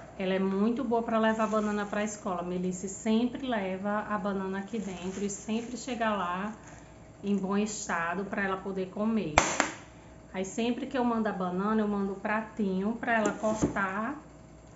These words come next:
e comer as rodelinhas. Núbia pediu, gente, olha aí,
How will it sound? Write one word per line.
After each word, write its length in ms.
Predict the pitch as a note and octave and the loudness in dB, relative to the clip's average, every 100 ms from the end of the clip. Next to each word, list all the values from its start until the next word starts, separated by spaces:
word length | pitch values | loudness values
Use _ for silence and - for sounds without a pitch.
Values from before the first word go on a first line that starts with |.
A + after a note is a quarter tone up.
| - - - - | -20 -20 -18 -12
e 40 | A3 | -4
comer 340 | A3+ A3 G#3 | 2 4 4
as 140 | G#3+ | 2
rodelinhas. 1000 | G#3+ G#3 G3+ A3+ A3 F#3+ E3 E3 - - - - - - - - - - - - - - - - - - - - | 0 0 2 2 2 -2 -4 -8 -12 -16 -18 -20 -20 -20 -18 -16 -16 -16 -20 -18 -20 -20 -20 -20 -20 -20 -18 2
Núbia 600 | B3+ B3 B3 A#3 A#3 B3+ | 8 10 10 8 6 6
pediu, 640 | C4 C4 A#3 F#3 G3 G3+ G#3+ | 6 6 4 4 4 4 4
gente, 880 | F#3+ - G#3 A#3+ A#3 G#3 - F#3+ F#3 | 0 2 4 6 4 2 -2 0 2
olha 320 | G3 A#3 C4 | 6 6 4
aí, 360 | B3+ A3+ A3 | 2 2 0